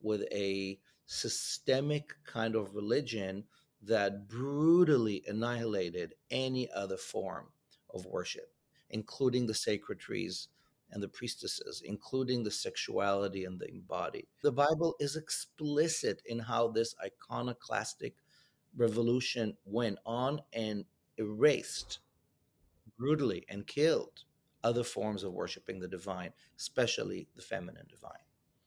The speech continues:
And so the Judaism that we're left with is this crude, masculine, Jerusalem, Yahweh, uh,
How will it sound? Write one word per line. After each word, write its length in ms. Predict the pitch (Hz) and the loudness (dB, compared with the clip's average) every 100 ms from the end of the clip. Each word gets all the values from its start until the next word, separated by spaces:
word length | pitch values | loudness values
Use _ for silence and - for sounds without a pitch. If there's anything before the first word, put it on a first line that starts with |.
| - - - | -20 -16 -8
And 140 | 104 | -6
so 240 | - 110 | 0 2
the 160 | 107 110 | 2 0
Judaism 800 | 104 120 180 190 147 110 107 101 | 0 2 4 4 4 4 2 -2
that 140 | 95 | -4
we're 200 | 92 95 | -4 -2
left 340 | 92 143 151 - | 2 2 0 -6
with 380 | 87 78 92 - | -4 -2 -4 -6
is 540 | 107 98 98 117 123 - _ _ _ | -2 0 0 -2 -8 -10 _ _ _
this 220 | 101 104 - | -6 -4 -4
crude, 920 | - - 127 135 139 143 139 139 147 _ _ _ _ _ _ - | -8 -14 -4 0 4 4 2 -2 -8 _ _ _ _ _ _ -10
masculine, 1120 | 110 107 113 117 - 117 117 113 110 107 117 - _ _ _ _ _ _ _ _ _ _ | -2 2 2 0 -2 0 2 2 0 -2 -8 -12 _ _ _ _ _ _ _ _ _ _
Jerusalem, 880 | - 120 123 131 117 117 113 113 120 _ _ | -6 -2 0 4 6 8 6 2 -4 _ _
Yahweh, 840 | - 92 120 123 123 117 117 110 117 _ _ _ | -2 2 4 6 6 8 6 4 -4 _ _ _
uh, 320 | 110 123 120 | -4 -2 -2